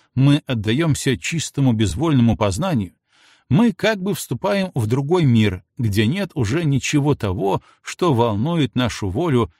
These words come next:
и так сильно потрясает нас. Освобожденное познание возносит нас так же далеко и высоко над всем этим, как сон и сновидение. Исчезают счастье и несчастье.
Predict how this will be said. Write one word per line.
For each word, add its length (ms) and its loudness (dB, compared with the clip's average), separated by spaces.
и 120 2
так 240 -2
сильно 480 -2
потрясает 680 -8
нас. 320 -20
Освобожденное 1080 0
познание 800 0
возносит 800 -2
нас 380 -4
так 280 -2
же 120 0
далеко 600 0
и 100 -2
высоко 640 -2
над 200 0
всем 520 -2
этим, 400 0
как 240 0
сон 580 -2
и 80 -2
сновидение. 800 -4
Исчезают 760 0
счастье 600 -6
и 100 -6
несчастье. 640 -4